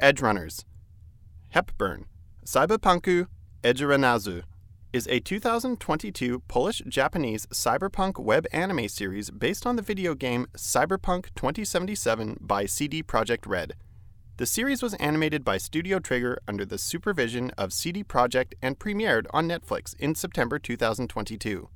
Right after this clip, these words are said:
Set in the cyberpunk universe created by Mike Pondsmith, the anime serves as a prequel to the game and takes place about a year before the events of Cyberpunk twenty seventy-seven. Upon its release, Cyberpunk Edgerunners received highly positive reviews, with praise directed at its characters,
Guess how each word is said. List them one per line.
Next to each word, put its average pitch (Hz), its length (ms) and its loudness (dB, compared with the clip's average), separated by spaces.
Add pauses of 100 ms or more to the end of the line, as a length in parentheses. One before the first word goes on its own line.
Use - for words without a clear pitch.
(160)
Set - 340 0
in 160 120 0
the 113 60 0
cyberpunk 190 600 0
universe 135 400 2
created 107 420 0
by 101 140 4
Mike 95 320 0
Pondsmith, 226 640 0
the 123 240 2
anime 247 340 4
serves 127 380 2
as 202 160 -2
a 104 80 0
prequel 143 540 0
to 185 100 0
the 185 100 0
game 104 440 0
and 95 180 -6
takes - 240 0
place 131 280 2
about 104 280 0
a 101 60 -2
year 156 240 2
before 139 280 2
the 151 120 2
events 107 320 0
of 139 80 -4
Cyberpunk 147 580 0
twenty 110 320 -4
seventy-seven. 98 680 -4 (720)
Upon 294 260 4
its - 140 0
release, 175 400 4
Cyberpunk 214 600 2
Edgerunners 147 580 4
received 120 360 -2
highly 220 340 0
positive 147 460 0
reviews, 104 460 -2
with - 220 -4
praise 185 320 2
directed 127 420 0
at 101 160 0
its - 140 -8
characters, 190 560 0